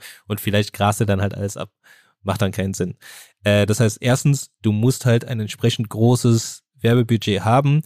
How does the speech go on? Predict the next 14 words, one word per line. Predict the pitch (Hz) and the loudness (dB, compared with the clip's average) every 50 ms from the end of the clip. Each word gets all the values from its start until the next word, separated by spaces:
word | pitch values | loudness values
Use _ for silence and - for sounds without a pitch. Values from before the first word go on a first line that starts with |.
| - - - - - - _ _ | -4 -12 -20 -20 -20 -20 _ _
äh, | - 117 | 0 0
vor | 110 - 113 | 2 2 2
allen | 113 117 | 2 2
Dingen | 120 120 117 | 2 2 2
in | 110 104 107 | 0 -2 -2
dieser | 104 98 98 92 95 | -4 -6 -6 -6 -4
Zeit, | - 135 123 120 123 127 123 - - | 0 2 4 4 4 2 0 -2 -2
wo | 113 107 104 104 - | 0 0 0 0 -2
Social | - - 117 107 - 113 | -4 -4 -4 -4 -4 -4
Media | 110 113 113 113 110 107 107 101 - 170 | -2 0 2 2 2 2 2 0 -4 -6
sehr, | 151 107 104 107 113 117 110 | -12 -8 -2 0 0 2 2
sehr | 110 104 | 0 0
wichtig | 120 143 - - 127 120 | 0 -2 -2 -2 -2 0
ist, | 120 120 120 - - - | 0 0 0 -2 -6 -14